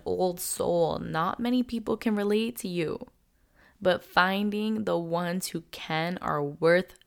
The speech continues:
the wait. Period. Mic drop. Okay?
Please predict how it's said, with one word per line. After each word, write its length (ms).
the 300
wait. 360
Period. 640
Mic 420
drop. 560
Okay? 440